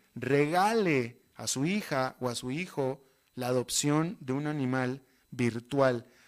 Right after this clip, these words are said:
Por ejemplo, hay un caso, rápidamente se lo digo, este caso me, a mí me encantó porque hay el caso de un manigordo, de este gato montés, manigordo,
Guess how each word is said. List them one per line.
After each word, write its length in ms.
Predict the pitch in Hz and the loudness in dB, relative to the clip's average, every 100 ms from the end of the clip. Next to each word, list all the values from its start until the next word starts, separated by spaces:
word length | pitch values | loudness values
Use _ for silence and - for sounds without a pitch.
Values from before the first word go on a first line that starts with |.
| _ | _
Por 120 | 127 | -2
ejemplo, 340 | 131 160 165 | 0 -2 2
hay 120 | 175 175 | 0 0
un 80 | |
caso, 420 | 180 165 147 180 - | -2 2 2 0 -2
rápidamente 540 | 127 - 160 139 143 | -8 -2 -2 -2 -4
se 120 | 147 | -8
lo 120 | 117 113 | -6 -2
digo, 320 | 117 107 104 | -2 -2 -8
este 240 | - 120 147 | -12 -10 -10
caso 240 | - 131 | -6 -6
me, 140 | 135 117 | -4 -6
a 80 | 120 | -4
mí 120 | 117 | -4
me 100 | 139 | -2
encantó 400 | 147 120 110 127 | -4 -6 -4 -4
porque 300 | 120 117 - | -4 -10 -6
hay 80 | 117 | -6
el 100 | 127 | -6
caso 240 | 139 135 | -6 -4
de 60 | 143 | -2
un 80 | 143 | -2
manigordo, 760 | 147 135 123 139 123 120 202 - | 0 0 4 6 6 0 -4 -8
de 100 | 107 | -12
este 280 | - 131 107 | -8 -8 -8
gato 540 | 110 120 - 123 123 _ - - - | -4 -4 -2 -4 -4 _ -20 -20 -8
montés, 600 | 123 113 127 123 - - | -6 -4 -2 -2 -4 -6
manigordo, 680 | 113 107 107 123 117 151 | -8 -6 0 0 0 -2